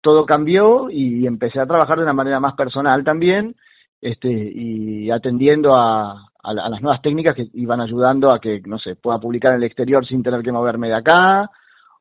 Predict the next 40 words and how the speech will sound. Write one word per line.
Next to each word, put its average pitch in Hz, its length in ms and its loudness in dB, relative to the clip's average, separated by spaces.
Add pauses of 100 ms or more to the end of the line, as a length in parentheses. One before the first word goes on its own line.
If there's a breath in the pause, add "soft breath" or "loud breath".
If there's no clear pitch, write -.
(100)
o, 107 460 -2
o 104 360 -2
no 135 200 2
ir 135 120 2
a 131 40 0
una 127 120 0
redacción, 165 1000 2
o 110 360 -4
esas 113 200 -8
cosas, 110 380 0
viste, 113 220 -12
que 117 80 -10
iban 113 120 -8
sucediendo 123 600 -2
con, 110 240 -4
con 107 180 -8
el 107 80 -6
mail, 160 460 2
con 120 120 -2
internet, 127 600 -2
y 107 320 -8 (800 loud breath)
mismo 156 640 2
yo 160 220 2
tenía, 175 540 4 (360 loud breath)
cuando, 143 420 4
cuando 147 240 2
era 156 140 6
chico 202 600 2
y 147 120 4
estudiaba 170 580 4
en 156 80 0
la 131 60 0
escuela 143 220 0
de 139 60 4
Garacochea, 143 500 4
él 160 240 0
nos 165 120 0
pedía 175 420 2
que 147 140 -4
formáramos 156 640 2